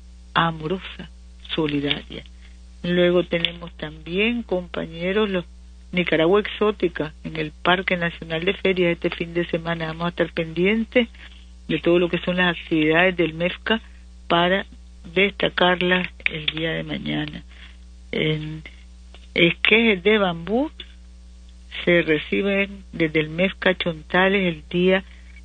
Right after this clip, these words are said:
martes treinta y uno de agosto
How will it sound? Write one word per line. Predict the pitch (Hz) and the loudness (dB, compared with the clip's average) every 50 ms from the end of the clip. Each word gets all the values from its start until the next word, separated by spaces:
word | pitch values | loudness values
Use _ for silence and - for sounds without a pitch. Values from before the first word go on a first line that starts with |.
| - - - - | -20 -20 -16 -12
martes | - 170 175 180 196 214 214 - - - 220 208 - - - | -4 2 4 4 4 4 2 0 0 2 2 2 -2 -6 -4
treinta | - - 175 180 180 175 170 165 160 156 - 156 147 | 2 4 4 4 4 2 0 -4 -8 -4 0 0 2
y | 151 160 | 2 2
uno | 175 180 185 175 | 0 0 0 0
de | 165 156 | 0 -2
agosto | 143 139 151 151 151 - - - - - 156 | -2 -2 -4 -6 -6 -8 -14 -16 -14 -14 -14